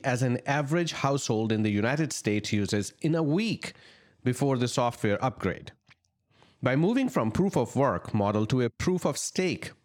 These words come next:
Ethereum will no longer require mining. This change doesn't only stop the need for energy-intensive computers, but it also reduces energy consumption by ninety-nine point nine five percent.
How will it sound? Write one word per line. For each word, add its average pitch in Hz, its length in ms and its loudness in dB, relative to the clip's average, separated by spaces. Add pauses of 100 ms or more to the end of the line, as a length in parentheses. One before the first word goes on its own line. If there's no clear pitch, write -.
Ethereum 139 540 0
will 127 160 2
no 143 200 2
longer 127 400 2
require 92 400 0
mining. 110 440 0 (520)
This 226 200 2
change 180 420 0
doesn't 147 320 2
only 139 300 2
stop 117 420 0
the 120 80 0
need 123 260 2
for 113 140 0
energy-intensive 107 960 0
computers, 190 540 0 (320)
but 143 160 0
it 147 180 -2
also 196 380 0
reduces 135 520 0
energy 107 300 2
consumption 117 640 0
by 107 160 2
ninety-nine 110 600 2
point 95 340 -2
nine 110 340 2
five 95 380 -2
percent. 90 560 -4